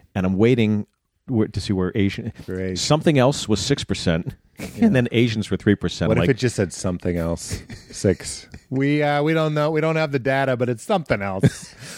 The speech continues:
Speaker 1: Well, it
Speaker 2: One of
Speaker 1: should've
Speaker 2: these weird ones.
Speaker 1: They should have just put "something else," and then Asians at three percent. But I was like, "Something else is six percent? That's more? Like,
Speaker 2: Yeah.
Speaker 1: what is something else?" And I assume it's probably people
Speaker 2: Wait, it
Speaker 1: like
Speaker 2: was
Speaker 1: me.
Speaker 2: something else.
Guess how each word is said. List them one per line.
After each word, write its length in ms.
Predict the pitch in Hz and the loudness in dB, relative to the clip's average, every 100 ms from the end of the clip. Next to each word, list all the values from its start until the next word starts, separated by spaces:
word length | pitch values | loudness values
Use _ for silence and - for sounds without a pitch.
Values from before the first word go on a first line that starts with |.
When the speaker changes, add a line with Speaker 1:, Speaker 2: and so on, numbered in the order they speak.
| 175 | -4
Speaker 1:
Well, 120 | 311 | -2
it 20 | 311 | 0
Speaker 2:
One 120 | 302 | 0
of 40 | |
Speaker 1:
should've 140 | 285 254 | 0 0
Speaker 2:
these 340 | 247 233 208 | 0 2 2
weird 320 | 202 202 202 | 0 2 0
ones. 640 | 185 196 190 185 185 - 143 | 0 0 2 2 0 -2 -4
Speaker 1:
They 80 | |
should 160 | 131 185 | 0 -2
have 100 | 151 | -2
just 140 | 147 | -4
put 260 | 131 123 - | -2 -2 -4
"something 840 | - 135 135 135 - 156 139 98 - _ - | 0 2 2 0 0 0 2 0 -4 _ -2
else," 400 | 85 - - - - _ _ _ | -2 -2 -6 -8 -12 _ _ _
and 200 | - 104 | 0 4
then 160 | 107 107 | 4 4
Asians 380 | 104 90 90 - | 2 2 -2 -6
at 40 | |
three 160 | - 90 | 0 0
percent. 340 | 85 - 95 | 0 -2 2
But 120 | 127 | 4
I 20 | 151 | 4
was 140 | 143 | 4
like, 160 | 143 - - - - - - - | 2 -2 -14 -18 -18 -20 -20 -14
"Something 520 | - - 139 147 175 151 - | -6 -4 -4 0 0 0 2
else 380 | 98 170 - | 4 4 0
is 180 | - 160 | 0 0
six 240 | - 139 - | 2 -2 0
percent? 440 | 202 - 226 233 | -4 2 2 2
That's 200 | 117 - | 0 2
more? 420 | 113 131 220 247 | 2 4 4 2
Like, 200 | 143 123 - - - | 2 0 -2 -18 -10
Speaker 2:
Yeah. 120 | 104 | -2
Speaker 1:
what 180 | 123 190 | 0 2
is 140 | 202 190 | 0 0
something 380 | 135 104 95 | -2 0 0
else?" 240 | 82 80 107 | 0 0 0
And 80 | 101 | 0
I 60 | |
assume 340 | 98 - 127 107 | 0 2 2 0
it's 120 | - | -4
probably 440 | - 120 117 113 | -4 0 2 0
people 400 | - 117 110 110 | 0 -2 0 2
Speaker 2:
Wait, 120 | 240 | 2
it 60 | 175 | 4
Speaker 1:
like 140 | 110 | 4
Speaker 2:
was 160 | 175 220 | 2 2
Speaker 1:
me. 100 | 107 | 2
Speaker 2:
something 340 | 165 143 135 | 2 2 0
else. 480 | 107 95 92 - - | 0 -2 -8 -14 -20